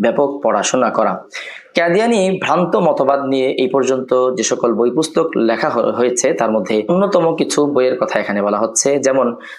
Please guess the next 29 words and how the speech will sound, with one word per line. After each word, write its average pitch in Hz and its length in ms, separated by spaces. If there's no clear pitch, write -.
সৈয়দ 170 520
আবুল 175 360
হাসান 147 400
আলী 143 240
নদভী 135 320
রহমতুল্লাহ 120 640
আলাই 104 260
কর্তৃক 107 420
রচিত 143 320
কাদিয়ানি 170 560
সম্প্রদায়ের 135 580
তত্ত্ব - 440
ও 127 160
ইতিহাস, 117 540
এই 120 80
বইটি 117 240
পড়া 123 160
যেতে 127 200
পারে। 135 220
এমনিভাবে 117 580
মুফতি 143 340
মোহাম্মদ 139 420
শফি 151 300
সাহেব 170 260
রহমতুল্লাহ 120 640
আলাই 110 220
রচিত 117 320
খতমে 160 320
নবুয়ত 151 520